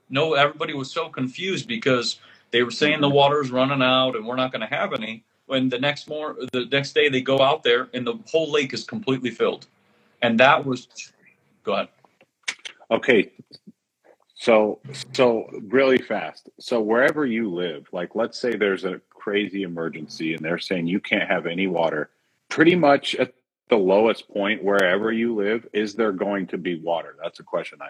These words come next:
Speaker 2: have. Like, even in Vegas, you,
Speaker 1: Oh,
Speaker 2: I
Speaker 1: yeah,
Speaker 2: live
Speaker 1: yeah.
Speaker 2: in Saint George, so it's
Speaker 1: Yeah.
Speaker 2: kind of a desert here.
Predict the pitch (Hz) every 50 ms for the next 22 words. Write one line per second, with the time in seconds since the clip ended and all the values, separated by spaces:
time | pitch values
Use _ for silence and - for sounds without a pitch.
0 | - 73 - - _ - 95 95 - 120 117 113 120 113 113 104 95 85 73 92
1 | 92 92 85 87 80 73 - - - 98 95 107 - 107 120 127 127 127 113 104
2 | 104 92 95 - 104 101 98 87 85 85 95 92 90 78 73 71 - - 95 85
3 | 85 - - 262 220 - 110 107 95 85 85 78 73 95 98 87 87 85 76 -
4 | - 110 107 90 82 78